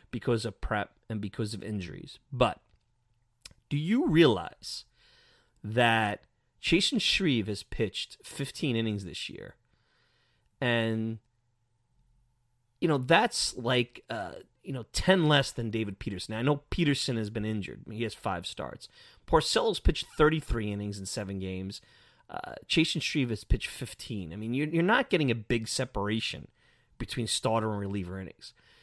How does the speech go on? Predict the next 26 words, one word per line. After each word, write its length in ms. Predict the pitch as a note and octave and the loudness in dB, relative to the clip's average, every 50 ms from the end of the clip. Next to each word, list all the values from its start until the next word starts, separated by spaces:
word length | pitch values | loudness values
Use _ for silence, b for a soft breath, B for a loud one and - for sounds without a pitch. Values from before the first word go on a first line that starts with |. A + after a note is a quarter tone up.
| b b b | b b b
But 120 | - - A#3+ | -2 0 0
we're 120 | D4 F#4 | 2 2
at 140 | G#4 - E3+ | 2 2 4
Little 260 | C#3+ C#3 D#3+ F#3 E3+ | 6 8 8 8 8
League 220 | C#3+ C3 A#2 - | 8 6 6 4
portions. 400 | - - C#3 C#3 C3+ - A#2+ G#2+ | 0 2 2 2 2 0 -4 -4
I 40 | A#2+ | -4
mean, 140 | A#2+ C3 C#3+ | -2 -2 -2
I, 120 | - - - _ _ - | -4 -4 -6 _ _ -4
I 200 | - - G4 - | -2 -2 -2 -4
think 200 | - - G3 C3 | -4 -4 -4 -4
a 60 | G#2+ | -2
Sandlot, 600 | - - - E3 - F4 B3 C3+ A2 G2+ - - | -2 0 0 0 0 0 -2 0 -2 -2 -4 -4
yeah, 100 | - F4 | -6 -6
your 120 | D#4 A3+ A3 | -4 -4 -4
starters 360 | - - B3 - A3+ A3 - | -2 0 0 0 0 0 -2
win 120 | A#3+ G#3+ | -4 -4
three, 160 | - - G#3+ | -2 -2 -4
four 240 | G#3 - G#3 G3+ G3+ | -2 -2 0 0 2
innings, 180 | G3+ G3+ G3 F#3 | 2 2 0 0
then 160 | F#3 F#3 F3 | 0 0 0
you 60 | F3 | 0
bring 180 | E3 F3 F#3 F3 | 0 0 2 2
in 80 | E3+ | 2
another 220 | D#3+ D#3+ E3 E3+ E3+ | 2 2 2 2 2
guy. 180 | F3 E3+ E3+ | 4 2 2